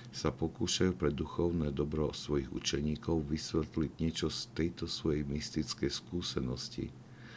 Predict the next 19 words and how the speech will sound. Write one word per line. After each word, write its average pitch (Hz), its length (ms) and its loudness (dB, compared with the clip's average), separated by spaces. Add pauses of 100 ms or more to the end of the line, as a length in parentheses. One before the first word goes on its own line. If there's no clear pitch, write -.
(440)
aby 76 160 4
dosiahli 78 560 4
bohatstvo 78 720 0
plného 76 400 2
chápania 76 720 0
a 71 80 -4
poznania 73 560 0
Božieho 69 480 0
tajomstva, 69 720 -2 (640)
Krista, 82 560 0 (560)
v - 160 -12
ktorom 80 240 6
sú - 160 -4
skryté - 480 0
všetky - 400 0
poklady 67 560 0
múdrosti 67 640 0
a - 20 -6
poznania. 64 640 -6